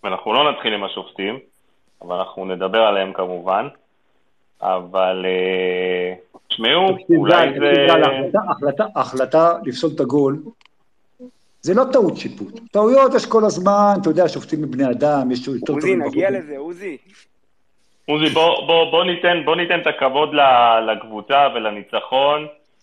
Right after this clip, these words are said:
Speaker 1: אה, קודם כל.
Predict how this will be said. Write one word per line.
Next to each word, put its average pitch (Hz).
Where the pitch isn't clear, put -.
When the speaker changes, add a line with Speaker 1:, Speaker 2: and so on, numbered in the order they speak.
Speaker 1:
אה, 101
קודם 135
כל. 117